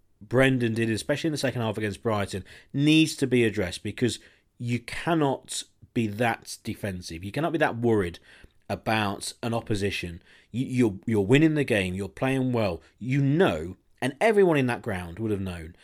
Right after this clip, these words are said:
that if Leicester scored a second goal, that's probably it. Game over. But we didn't decide to go for that goal. We decided to go, "Right, hang on,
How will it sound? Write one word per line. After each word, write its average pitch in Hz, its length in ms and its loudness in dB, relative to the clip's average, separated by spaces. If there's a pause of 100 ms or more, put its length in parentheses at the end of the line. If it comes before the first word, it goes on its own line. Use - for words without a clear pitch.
(180)
that 101 120 -4
if 98 100 -4
Leicester 165 440 0
scored 135 340 0
a 107 40 0
second 139 520 -2
goal, 76 320 -8 (760)
that's - 280 2
probably 98 420 2
it. - 280 -12 (320)
Game 101 280 0
over. 82 360 -12 (1900)
But 139 180 8
we 127 100 4
didn't 123 340 4
decide 113 460 -2
to 98 60 -10
go 107 260 2
for - 140 -8
that 85 200 -10
goal. 85 340 -14
We 101 120 -8
decided 101 380 -4
to - 120 -12
go, 104 140 -2
"Right, 98 440 -2
hang 113 220 -4
on, 85 180 -12